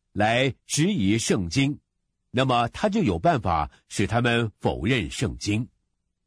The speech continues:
千万不要走上那滑溜的下坡道。圣经有绝对的权柄，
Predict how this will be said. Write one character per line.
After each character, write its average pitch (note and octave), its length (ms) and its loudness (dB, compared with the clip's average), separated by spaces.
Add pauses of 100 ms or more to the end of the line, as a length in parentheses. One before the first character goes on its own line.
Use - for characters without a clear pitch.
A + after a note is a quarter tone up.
(420)
千 B2+ 260 0
万 A2 320 2 (120)
不 A2+ 100 -2
要 A#2+ 180 4
走 C#2 220 -4
上 F2+ 420 -2 (220)
那 G#2 260 2
滑 G2 360 0
溜 C3+ 180 2
的 F2+ 140 -4
下 D#2+ 240 0
坡 F2+ 240 -8
道。 F#2 260 -4 (1120)
圣 E3+ 240 0
经 D#3 280 2
有 A#2 200 4
绝 B2+ 280 2
对 D3+ 180 2
的 F#2+ 380 0 (200)
权 A2+ 320 -2
柄， C2 300 -6